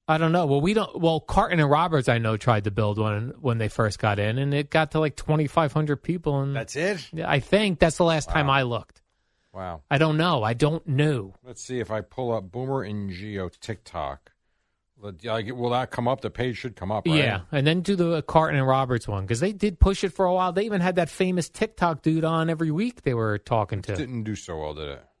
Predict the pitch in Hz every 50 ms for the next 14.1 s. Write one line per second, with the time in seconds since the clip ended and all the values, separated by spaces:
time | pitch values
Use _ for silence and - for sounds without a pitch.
0 | _ _ - 151 151 165 185 196 175 143 117 98 92 - _ _ _ _ _ _
1 | _ _ _ _ _ _ 92 87 80 - - 80 78 76 73 - 110 127 131 135
2 | 135 127 123 117 101 98 107 104 101 95 - - - 92 85 - - 82 58 65
3 | - _ - 82 80 78 73 71 71 69 - 64 _ _ _ _ _ _ _ _
4 | _ _ _ _ _ _ _ _ _ 98 104 110 117 120 123 123 123 127 127 143
5 | 135 127 123 117 113 - 143 139 135 131 - - - - 139 131 135 131 123 127
6 | 123 - - - - 135 131 135 135 131 - - - - 139 139 139 139 139 123
7 | 107 120 127 127 123 123 117 117 117 110 104 104 107 92 85 82 80 73 71 71
8 | 82 92 95 95 95 92 90 92 90 - _ _ _ _ _ _ _ _ _ _
9 | _ _ _ _ - 151 160 156 - - 160 147 123 185 185 156 - - - -
10 | 139 127 127 139 139 123 - _ _ _ _ _ _ _ _ _ _ _ _ _
11 | _ _ _ _ _ _ _ _ _ _ _ _ _ _ _ _ _ _ _ _
12 | _ _ _ _ _ _ _ _ _ _ _ _ _ _ - 123 - 135 139 131
13 | 127 135 135 135 - - - 147 127 - 160 156 143 - - 147 139 143 147 -
14 | -